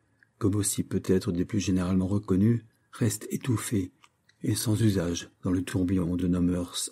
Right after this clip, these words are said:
inconséquentes. Adieu, ma chère et digne amie. J'éprouve en ce moment que notre raison,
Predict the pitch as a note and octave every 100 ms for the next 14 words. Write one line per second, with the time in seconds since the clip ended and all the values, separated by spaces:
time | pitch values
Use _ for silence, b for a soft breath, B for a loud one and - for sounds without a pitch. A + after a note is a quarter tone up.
0 | - G#2+ G#2 - F#2+ - F2+ F2+ - -
1 | _ _ _ _ _ _ _ - D3 A#2
2 | A2+ G#2+ G#2+ - G#2+ G2+ G2 G#2 G#2 G#2
3 | G2+ G#2 _ _ _ _ _ _ _ b
4 | - B2+ - E3+ C#3 A2+ B2 B2+ C3 C#3
5 | C3+ B2 - B2 A#2+ A#2+ C#3 C#3